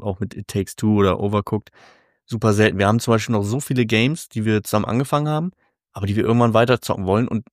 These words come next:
mal haben wir dann so einen Abend, wo wir sagen, "Boah, jetzt hab ich Bock drauf. Komm, schmeiß mal Rayman rein." Und wir machen da jetzt noch, äh, sechs, sieben Level.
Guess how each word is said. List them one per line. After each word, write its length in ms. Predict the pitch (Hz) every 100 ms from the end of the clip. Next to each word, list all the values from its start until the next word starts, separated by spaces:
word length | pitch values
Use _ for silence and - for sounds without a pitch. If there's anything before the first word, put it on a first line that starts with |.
| _
mal 240 | 113 127
haben 140 | 139 135
wir 60 |
dann 120 | 127
so 80 | 120
einen 80 | 123
Abend, 260 | 113 131 135
wo 100 | 120
wir 60 |
sagen, 260 | 117 110 104
"Boah, 180 | 110 104
jetzt 200 | 113 -
hab 80 |
ich 120 | 120 -
Bock 200 | 131 -
drauf. 280 | 135 151 - _ _ -
Komm, 180 | 120
schmeiß 300 | 98 - 123
mal 340 | 131 113 110 73
Rayman 440 | 98 120 143 143
rein." 360 | 143 131 139 147 _ _ _
Und 100 | -
wir 60 | 113
machen 200 | 113 117
da 80 | 110
jetzt 180 | 107 117
noch, 220 | 104 -
äh, 340 | 104 104 104
sechs, 240 | 98 113 -
sieben 180 | 110 104
Level. 380 | 123 143 139